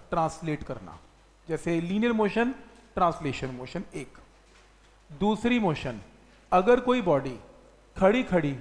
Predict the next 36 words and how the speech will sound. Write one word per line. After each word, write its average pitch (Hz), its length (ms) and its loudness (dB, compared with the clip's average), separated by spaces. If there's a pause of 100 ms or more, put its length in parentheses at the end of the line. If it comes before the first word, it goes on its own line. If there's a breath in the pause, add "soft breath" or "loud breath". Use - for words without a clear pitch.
(360)
घूमती 220 460 0
है, 139 240 -2 (140)
रोटेट 214 420 2
करती 196 360 -2
है, 110 220 -8 (540)
जैसे 196 200 0
डिस्क 208 680 0
खड़ी 180 180 2
खड़ी 202 240 0
रोटेट 214 400 0
कर, 202 180 0
करे 156 280 -2
जा 143 160 -4
रही 139 120 -6
है, 135 80 -6
पंखा 196 400 0
खड़ा 202 240 0
खड़ा 214 160 0
घूम 220 340 -2
रहा 160 120 0
है 151 100 -6
अपने 170 140 -6
axis - 340 -10
पे, - 180 -16 (840 soft breath)
ये 202 260 2
है 220 140 4
pure 220 600 4
rotation, 165 580 0 (800)
pure 196 640 2
rotation। 160 580 -4 (880)
और 185 300 -2
तीसरी 233 400 -2
type 208 220 0
की 208 100 -4
motion 165 380 -4
है 170 300 -6